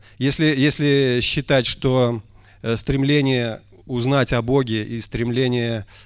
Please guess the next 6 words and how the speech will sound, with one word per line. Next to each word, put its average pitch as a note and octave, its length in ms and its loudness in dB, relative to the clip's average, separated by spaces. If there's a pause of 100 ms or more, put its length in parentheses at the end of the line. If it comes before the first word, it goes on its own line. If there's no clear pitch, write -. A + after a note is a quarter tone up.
увидеть A#2+ 440 0
Бога — B2 360 2 (120)
это A2+ 480 -4
хорошее C3 480 0
стремление, A2+ 640 -6 (800)
э, - 340 -8